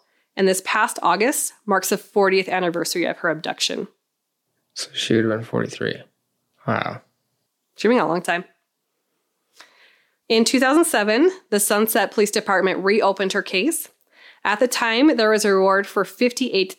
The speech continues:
Speaker 1: thousand dollars for information leading to the arrest and conviction of the person who took her. In twenty twelve, investigators announced they had a suspect and that that person is an inmate in Pennsylvania.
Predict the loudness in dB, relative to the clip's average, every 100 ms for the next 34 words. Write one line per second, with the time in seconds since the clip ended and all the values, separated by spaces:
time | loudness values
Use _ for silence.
0 | -2 2 2 2 2 2 0 -2 -6 -2
1 | 0 0 2 2 2 0 0 0 2 2
2 | 2 0 0 2 2 0 -2 -2 -2 0
3 | 0 0 0 0 0 -2 -4 -6 -6 -6
4 | -6 -6 -6 -6 -8 -10 _ _ _ -20
5 | -20 -4 -2 0 2 2 0 2 4 4
6 | 2 0 0 0 0 2 2 2 0 0
7 | -2 -2 -2 -2 0 0 0 -2 -2 -4
8 | -20 -20 -20 -4 0 0 2 0 0 -2
9 | 0 2 0 0 0 -2 0 2 2 0
10 | -4 -6 -6 -2 2 4 2 -4